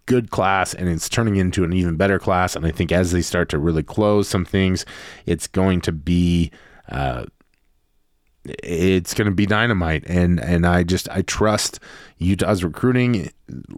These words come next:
They've figured it out. They, they've mimicked how they do things in recruiting with how they do things on the field and in the practice realm. And so I think that this is gonna be another strong close, and I think there are gonna be a lot of positive, uh, updates as,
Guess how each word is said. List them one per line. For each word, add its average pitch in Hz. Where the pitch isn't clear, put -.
They've 95
figured 131
it 107
out. 107
They, 80
they've 85
mimicked 113
how 117
they 98
do 95
things 98
in 80
recruiting 117
with 90
how 107
they 98
do 92
things 82
on 82
the 76
field 90
and 80
in 76
the 73
practice 110
realm. 107
And 87
so 92
I 85
think 92
that 85
this 95
is 87
gonna 92
be 87
another 87
strong 90
close, 90
and 87
I 87
think 87
there 85
are 78
gonna 87
be 85
a 82
lot 98
of 90
positive, 95
uh, 80
updates 92
as, 80